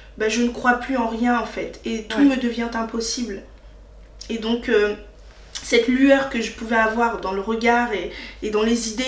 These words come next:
Speaker 1: et dans la pensée quand j'étais petite, au fur et à mesure, je le perds.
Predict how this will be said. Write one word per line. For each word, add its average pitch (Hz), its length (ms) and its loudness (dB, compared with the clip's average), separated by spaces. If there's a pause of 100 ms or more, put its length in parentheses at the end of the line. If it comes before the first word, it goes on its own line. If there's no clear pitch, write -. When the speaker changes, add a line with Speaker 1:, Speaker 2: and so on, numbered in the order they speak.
Speaker 1:
et - 40 -2
dans 214 120 0
la 214 140 0
pensée 233 420 -4
quand 220 160 -4
j'étais 220 260 -4
petite, 233 500 -4 (320)
au 214 60 4
fur 269 220 -2
et 254 40 4
à 247 60 6
mesure, 247 300 2
je 226 120 -2
le 220 100 -2
perds. 247 360 -4